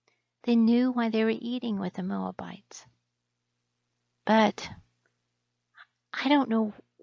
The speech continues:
why they did it. I mean,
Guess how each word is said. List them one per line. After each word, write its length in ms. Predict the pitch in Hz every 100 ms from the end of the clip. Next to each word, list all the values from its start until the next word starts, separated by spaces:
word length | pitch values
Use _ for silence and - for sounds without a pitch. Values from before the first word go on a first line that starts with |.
| - -
why 480 | 202 233 269 247
they 160 | 208 196
did 300 | 185 202 240
it. 360 | 277 - - - _ _ _ _ -
I 40 |
mean, 300 | 233 226 220